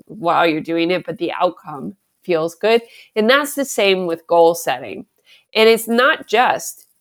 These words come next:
because it helps you reach your goals, but because you know to celebrate those victories. Many opportunities in the art world come from friends or seemingly chance occurrences.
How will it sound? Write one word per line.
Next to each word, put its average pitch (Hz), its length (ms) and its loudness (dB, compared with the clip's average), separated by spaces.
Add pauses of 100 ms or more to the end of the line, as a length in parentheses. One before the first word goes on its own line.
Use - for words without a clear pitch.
(140)
because 190 320 0
it 180 140 0
helps 170 280 -14
you 170 120 -4
reach 160 320 -4
your 156 80 -8
goals, 180 560 -2 (1040)
but 262 480 2 (100)
because 226 500 -2 (160)
you 208 240 -2
know 220 360 2
to 233 180 -6
celebrate 180 720 -2
those 156 240 -6
victories. - 640 -12 (380)
Many 285 420 4
opportunities 185 920 -4
in 180 100 -6
the 175 120 -4
art 170 140 -4
world 185 280 -2
come 185 480 -4
from 180 260 -8
friends 175 580 -2
or 165 120 -4
seemingly 180 680 -2
chance 175 540 -6 (100)
occurrences. 196 960 -4